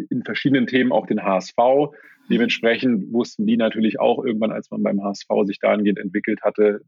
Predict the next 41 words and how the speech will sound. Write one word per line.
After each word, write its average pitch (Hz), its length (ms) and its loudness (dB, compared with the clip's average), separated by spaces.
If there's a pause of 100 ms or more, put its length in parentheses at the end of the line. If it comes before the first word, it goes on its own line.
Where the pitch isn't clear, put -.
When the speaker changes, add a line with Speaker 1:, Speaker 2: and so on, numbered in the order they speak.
(240)
Speaker 1:
die - 180 -10
Idee 107 320 -2
zu 101 200 -12
haben, 101 400 0
na, 98 240 -2
vielleicht 101 280 -4
macht - 160 -10
Sinn 113 140 2
mit 110 140 0
einem 101 120 2
Juristen. 101 500 0 (340)
Das 107 120 -8
hat 110 120 -2
auch 127 140 0
nicht 135 160 0
geschadet. 113 540 2 (560)
Ähm, 101 600 0
ja, 90 240 -4 (580)
vielleicht 110 320 0
an 117 100 -4
der 117 140 2
Stelle, 123 260 0
ich - 380 -12 (100)
weiß - 240 -2
nicht, 104 140 -6
wie 110 80 0
die 101 100 0
Zeit, 120 400 0
wie 113 160 -6
wir 113 80 -2
in 117 60 -4
der 110 100 -4
Zeit 120 280 0
sind, 135 140 -2
aber 113 120 0
da 107 80 2
muss 120 200 -4
ich - 160 -10
eine 131 220 0
kurze - 280 -2
Anekdote 139 720 0